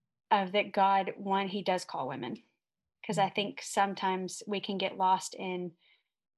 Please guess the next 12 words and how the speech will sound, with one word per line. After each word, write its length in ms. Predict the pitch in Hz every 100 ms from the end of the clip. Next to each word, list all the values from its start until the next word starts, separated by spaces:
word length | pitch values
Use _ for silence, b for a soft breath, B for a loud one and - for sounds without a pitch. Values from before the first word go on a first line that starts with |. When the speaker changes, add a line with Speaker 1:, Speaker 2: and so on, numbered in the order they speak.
| -
Speaker 1:
maybe, 200 | 220 247
you 200 | 285 254
know, 120 | 262 247
what 140 | 254
the 60 | 254
world 260 | 185 254
is 140 | 339 -
saying, 360 | - 175 - - _ _
or 160 | 262 220
just 160 | 220 233
some 120 | 226
pressure, 540 | - 202 220 - -